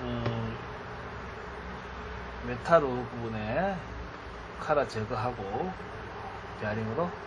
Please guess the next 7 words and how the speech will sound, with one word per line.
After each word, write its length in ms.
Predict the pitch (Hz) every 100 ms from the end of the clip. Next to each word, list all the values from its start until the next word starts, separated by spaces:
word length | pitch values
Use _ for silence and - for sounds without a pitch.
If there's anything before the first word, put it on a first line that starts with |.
| -
업그레이드 260 | - -
하겠습니다. 360 | - - - - - - - - - - - - - - - - - - - - - - - - - 95 98 - - - - - -
예, 120 | 180 151 - -
세 80 | 180
번째로 420 | 214 220 226 202
튜닝되는 420 | 214 202 190 170
부분은요, 600 | 160 170 147 147 196 120